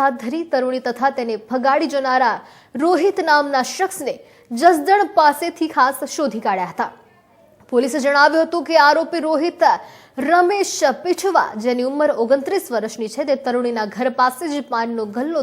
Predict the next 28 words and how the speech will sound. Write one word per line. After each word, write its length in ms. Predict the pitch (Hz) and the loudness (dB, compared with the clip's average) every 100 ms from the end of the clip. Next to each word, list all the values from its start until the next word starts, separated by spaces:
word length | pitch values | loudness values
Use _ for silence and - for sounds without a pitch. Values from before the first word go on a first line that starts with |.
| 208 | -4
ધરાવે 300 | 202 180 165 - | -4 -4 -6 -12
છે. 100 | - - _ - - - | -12 -14 _ -20 -12 0
તરુણી 320 | 285 311 359 330 | 4 4 2 0
અહીં 200 | 349 403 | 2 4
નાની 280 | 392 370 349 | 4 2 -2
મોટી 200 | 339 339 294 | -4 0 2
વસ્તુઓ 320 | 294 - 339 294 | 0 0 0 4
લેવા 180 | 277 277 | 4 4
માટે 240 | 277 269 269 | 0 0 0
આવતી 260 | 262 277 330 | 0 -2 -2
હોય, 160 | 302 262 | 0 -2
જેથી 200 | 269 277 233 | -6 -6 -4
બંને 240 | 254 320 285 | -4 -4 -6
વચ્ચે 220 | 262 302 | -6 -8
સંપર્ક 520 | - 254 254 381 - - | -8 -8 -4 -6 -6 -8
થયો 100 | 175 | -10
હતો. 180 | - 139 - _ - - 233 | -8 -12 -12 _ -20 -4 2
બાદમાં 440 | 262 294 330 294 | 4 6 4 2
બંને 240 | 302 320 311 | 2 2 2
વચ્ચે 260 | 302 330 285 | 2 -2 -2
મોબાઈલ 340 | 277 277 311 285 | 2 2 2 -2
નંબર 240 | 262 247 226 | -2 0 0
આપ 180 | 226 247 247 | -2 -2 -4
લે 60 | 247 | -4
થઈ 140 | 277 311 | -8 -8
અને 160 | 233 220 | -8 -2
ત્યારબાદ 440 | 233 226 240 269 240 - - - - | 0 0 0 0 -4 -14 -20 -10 2
આરોપી 560 | 269 330 370 359 359 | 4 6 2 0 2